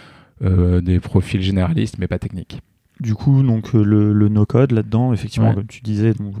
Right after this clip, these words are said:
Speaker 2: je suppose que vous avez un site e-commerce qui vous permet de vendre.
Speaker 1: Mhm.
Speaker 2: Et le no-code, il vient, il vient comment là-dedans ?
Speaker 1: Alors, euh, donc, il y a, il y a pas mal de choses qu'on fait en no-code aujourd'hui.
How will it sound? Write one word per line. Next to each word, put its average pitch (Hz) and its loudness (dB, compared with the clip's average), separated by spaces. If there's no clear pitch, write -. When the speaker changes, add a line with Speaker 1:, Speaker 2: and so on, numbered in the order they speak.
Speaker 2:
je - -16
suppose - -6
que 113 -4
vous 98 -2
avez 95 0
un 92 -4
site - -4
e-commerce 107 2
qui 107 -8
vous 98 -2
permet 101 -2
de 98 -4
vendre. 113 0
Speaker 1:
Mhm. 131 0
Speaker 2:
Et 127 2
le 107 4
no-code, 110 0
il 98 -6
vient, 98 -2
il 107 -6
vient 98 -2
comment 107 -2
là-dedans ? 107 -4
Speaker 1:
Alors, 107 0
euh, 98 2
donc, 107 -2
il 110 -4
y 104 0
a, 101 -2
il 101 -4
y 104 0
a 98 -4
pas 120 0
mal 127 0
de 117 0
choses 110 -4
qu'on 101 -8
fait 101 -8
en 92 -6
no-code 95 -6
aujourd'hui. 95 -4